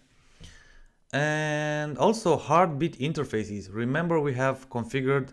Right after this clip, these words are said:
in G N S three to have port three and four. So I'm now clicking on the plus sign, selecting also port three. And also, very important, we have to have the same heartbeat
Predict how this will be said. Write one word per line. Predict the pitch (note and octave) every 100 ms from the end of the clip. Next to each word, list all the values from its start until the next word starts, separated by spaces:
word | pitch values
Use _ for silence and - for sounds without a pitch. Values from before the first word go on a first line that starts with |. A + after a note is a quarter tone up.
| -
in | A2+ B2
G | A#2
N | B2+
S | A#2+
three | - C3 B2
to | A2
have | A2 A#2 - _
port | A#2+ A#2+ A#2+
three | A#2+ B2
and | - A2
four. | A2 A#2 G2+ E2 - - _ - _
So | - A#2+
I'm | C3 D3+ D#3+
now | F3
clicking | E3 D3 C#3 B2 A#2 G2
on | G#2
the |
plus | G2+ - C#3 F3
sign, | - F#3+ G#3+ A3 - _ _ _ _ _
selecting | - C3+ C3+ - B2
also | A#2+ C3+ B2+
port | A2 - A#2+ A2+
three. | - - D3+ B3+ - - _ _ _ _ - - _ _ _
And | C3 D3 D3+ D3 D3
also, | - D3 G3+ G3 G3 G3+ - -
very | A#2+ F#3
important, | A#3 F#3+ C#3+ C3+ D3+ D3
we | C3+
have | B2 D#3+ -
to | D3
have | C#3 C#3 C#3+ - A2+
the | B2
same | - - C#3 C#3+
heartbeat | C3+ - C3+ C3+ A2+ A2 C#3 -